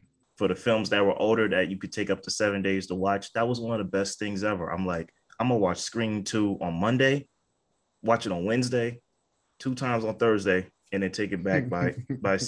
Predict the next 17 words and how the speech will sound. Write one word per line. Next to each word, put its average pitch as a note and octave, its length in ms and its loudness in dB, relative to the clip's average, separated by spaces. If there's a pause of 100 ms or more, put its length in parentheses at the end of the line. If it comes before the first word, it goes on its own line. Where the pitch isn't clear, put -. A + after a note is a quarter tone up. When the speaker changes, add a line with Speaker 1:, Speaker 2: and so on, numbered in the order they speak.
(160)
Speaker 1:
by F#2 160 -2
Saturday F#2+ 420 -2
or E2+ 80 -4
Sunday." E2+ 400 -6 (460)
Like, F2+ 400 -2 (1400)
that, D3 260 2 (340)
I D3 80 -2
say D#3+ 240 2
one D#3+ 160 4
of F3 100 8
the B2 80 6
best A#2 360 0
things A2+ 260 -2
about G2 240 0
a E2 40 -4
video F#2+ 340 0
store F#2+ 440 -2